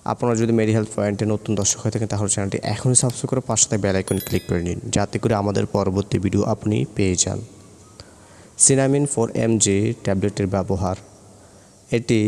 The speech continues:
কী কারণে আপনারা খাবেন? নাকের প্রদাহ, নাকে সর্দি জরা, চোখের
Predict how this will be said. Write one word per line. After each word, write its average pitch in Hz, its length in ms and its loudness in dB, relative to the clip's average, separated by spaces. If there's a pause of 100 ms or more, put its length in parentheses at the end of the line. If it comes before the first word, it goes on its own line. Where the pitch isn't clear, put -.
(340)
কী 127 160 2
কারণে 110 260 2
আপনারা 104 300 -2 (100)
খাবেন? 90 300 0 (760)
নাকের 117 400 0
প্রদাহ, 104 300 0 (760)
নাকে 104 260 0 (100)
সর্দি 101 420 2
জরা, 101 280 2 (500)
চোখের 104 280 0